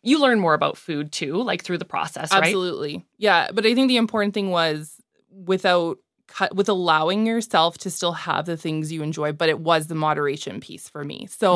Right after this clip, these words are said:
Speaker 1: Mm-hmm.
Speaker 2: instead of, like, "Okay, it's Friday night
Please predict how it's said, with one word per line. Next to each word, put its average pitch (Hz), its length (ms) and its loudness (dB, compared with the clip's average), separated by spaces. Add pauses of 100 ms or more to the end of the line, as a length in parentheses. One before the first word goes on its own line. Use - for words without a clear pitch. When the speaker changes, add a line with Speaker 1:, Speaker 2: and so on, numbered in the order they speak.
(120)
Speaker 1:
Mm-hmm. 165 100 -2 (320)
Speaker 2:
instead 185 420 0
of, 180 140 0
like, 165 280 0
"Okay, 190 200 -2
it's - 180 -4
Friday 160 400 -2
night 214 680 -4